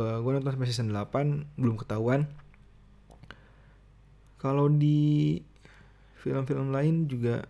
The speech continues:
nggak ketahuan juga nggak sih? Nah, kalau di The Walking Dead tuh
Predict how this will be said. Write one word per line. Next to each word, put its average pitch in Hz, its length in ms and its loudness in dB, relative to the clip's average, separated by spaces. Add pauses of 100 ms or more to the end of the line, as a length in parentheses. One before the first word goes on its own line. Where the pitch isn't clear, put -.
nggak 120 240 -8
ketahuan 120 320 -6
juga 147 200 0
nggak 123 120 -4
sih? 127 160 -6 (1300)
Nah, 143 240 0 (320)
kalau 156 160 8
di - 60 8
The 165 60 8
Walking 156 280 4
Dead 156 80 4
tuh 233 240 2